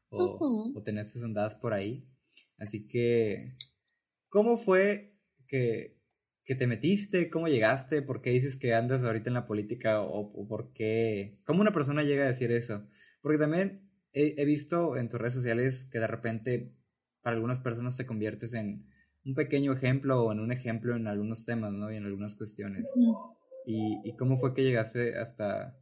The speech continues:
Speaker 1: hasta ahí? Pues que, que la gente vea algo en ti que diga, "Esa persona sabe algo que yo no". <laughs>
Speaker 2: Ujú. Mm, yo creo que inicias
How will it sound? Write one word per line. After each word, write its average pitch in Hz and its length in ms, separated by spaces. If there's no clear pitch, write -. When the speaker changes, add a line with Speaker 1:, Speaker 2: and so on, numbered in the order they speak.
Speaker 1:
hasta 110 220
ahí? 180 120
Pues 127 240
que, 104 260
que 104 120
la 101 120
gente 104 420
vea 104 300
algo 104 180
en 101 140
ti 101 180
que 101 100
diga, 101 400
"Esa 123 180
persona 107 300
sabe 101 380
algo 101 240
que 98 100
yo 98 100
no". 98 220
<laughs> - 540
Speaker 2:
Ujú. 220 480
Mm, 233 1300
yo 311 220
creo 403 320
que 427 180
inicias 339 760